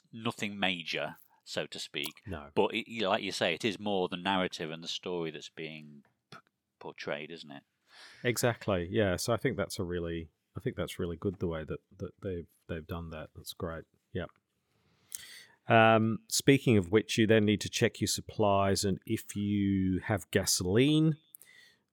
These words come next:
Speaker 2: then, um, you cross that off. If you don't have any gasoline, then you have to read out the out of gas option, which, so there's, if you have the gasoline, you don't read anything. I think you just, you know,
Speaker 1: Yeah.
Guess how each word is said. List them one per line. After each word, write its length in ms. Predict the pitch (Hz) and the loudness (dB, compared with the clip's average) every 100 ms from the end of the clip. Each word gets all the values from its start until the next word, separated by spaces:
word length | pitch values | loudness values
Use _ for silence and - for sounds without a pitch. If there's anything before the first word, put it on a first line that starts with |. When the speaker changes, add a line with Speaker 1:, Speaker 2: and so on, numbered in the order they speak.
| - - | -12 -2
Speaker 2:
then, 400 | 95 92 90 85 | 0 2 0 -2
um, 460 | 90 87 85 82 82 - _ | -6 -10 -10 -10 -12 -16 _
you 100 | 92 - _ | -14 -14 _
cross 320 | - 101 - - | -4 0 0 0
that 200 | 90 92 | 0 4
off. 380 | 151 - - - _ _ _ _ _ - | 4 2 -6 -20 _ _ _ _ _ -2
If 160 | 117 107 | 0 2
you 80 | |
don't 260 | 95 107 123 | 4 4 4
have 140 | 98 | 0
any 160 | 80 82 | -2 -4
gasoline, 840 | 82 82 - 85 82 82 82 85 - _ _ _ - | -2 -2 -2 -4 -4 -4 -6 -8 -12 _ _ _ -2
then 200 | 95 85 | -2 0
you 220 | 87 87 | -2 -4
have 200 | 78 95 - | -4 -6 -4
to 220 | 90 76 80 - | -4 -6 -14 -8
read 260 | 95 82 | -6 -4
out 220 | 85 82 - | -6 -8 -8
the 160 | 92 | -10
out 280 | 90 87 - | -6 -6 -6
of 200 | 90 85 | -8 -6
gas 560 | - 85 85 - - - - _ _ - | -6 -2 0 2 2 -2 -14 _ _ -10
option, 500 | 87 - 104 104 123 - _ _ _ - - _ | -8 -6 -4 -4 -8 -14 _ _ _ -20 -20 _
which, 380 | - 90 - - - | -6 -6 -6 -8 0
so 100 | 113 | 2
there's, 380 | 101 92 - - _ - | 2 0 -4 -6 _ -2
if 160 | 208 131 | 2 6
you 100 | 123 | 10
have 180 | 123 | 8
the 60 | 107 | 8
gasoline, 480 | 98 104 - 98 90 | 4 4 2 0 0
you 80 | 95 | 0
don't 220 | 95 87 _ | 0 -2 _
read 200 | 107 101 | -2 0
anything. 400 | 90 92 87 78 78 | 2 0 -2 -8 -8
I 20 | |
think 260 | 78 92 - | -10 -10 -10
you 40 | |
just, 460 | 82 82 - - - | -8 -6 -8 -8 -10
you 80 | 85 | -8
know, 120 | 78 | -6
Speaker 1:
Yeah. 160 | 80 | -8